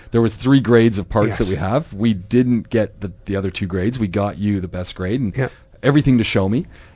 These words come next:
Speaker 2: Mm.
Speaker 1: And they left it. They said it, it absolutely failed. This was a warranty issue. We, you know, with the part, and they said, "We've, uh, we've got it sorted."
Speaker 2: And that's a five dirham part.
Speaker 1: Yes.
Speaker 2: Can you
Speaker 1: <laughs> That
Speaker 2: believe
Speaker 1: was
Speaker 2: it?
Speaker 1: the
Speaker 2: Isn't
Speaker 1: worst
Speaker 2: that
Speaker 1: thing.
Speaker 2: frustrating?
Speaker 1: It's the worst thing.
Speaker 2: Yeah,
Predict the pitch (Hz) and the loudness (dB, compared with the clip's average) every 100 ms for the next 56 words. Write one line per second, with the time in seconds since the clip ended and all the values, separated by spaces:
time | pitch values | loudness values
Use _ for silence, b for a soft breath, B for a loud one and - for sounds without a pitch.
0 | b - 123 127 120 101 123 123 135 165 | b 0 4 6 4 4 4 4 2 0
1 | 107 104 113 110 127 107 110 117 - 117 | -4 -4 -4 -2 -2 -2 -2 -4 -6 -8
2 | - 104 104 - 107 110 147 98 107 117 | -6 -6 -6 -2 -2 0 0 0 -2 0
3 | 117 127 156 - 87 87 90 104 104 107 | 2 2 0 -2 -6 -8 -6 -4 -6 -8
4 | - - 101 101 101 104 127 - 127 - | -20 -18 -10 -8 -4 2 2 2 -6 -2
5 | 151 - - - 101 98 - 95 110 110 | -4 -4 -12 -14 -10 -10 -8 -6 -6 -6
6 | 107 104 101 104 107 113 107 - - 127 | -6 -6 -6 -8 -8 -6 -6 -10 -8 -8
7 | 98 B B B 131 131 117 - 147 156 | -10 B B B -4 -4 -6 -4 -2 0
8 | - 139 127 123 - 107 98 - - 170 | 0 0 0 0 -2 -2 -6 -12 2 4
9 | 104 - - - - 127 117 123 - 226 | 4 0 -10 -14 -4 -2 4 6 6 6
10 | 202 165 202 240 - 339 285 175 - 120 | 6 6 6 6 4 6 6 4 0 0
11 | 113 - 92 95 - 208 208 269 247 269 | 0 -2 -6 -6 -8 -8 -4 -2 0 2
12 | 269 - 285 254 110 113 | 0 0 0 2 2 0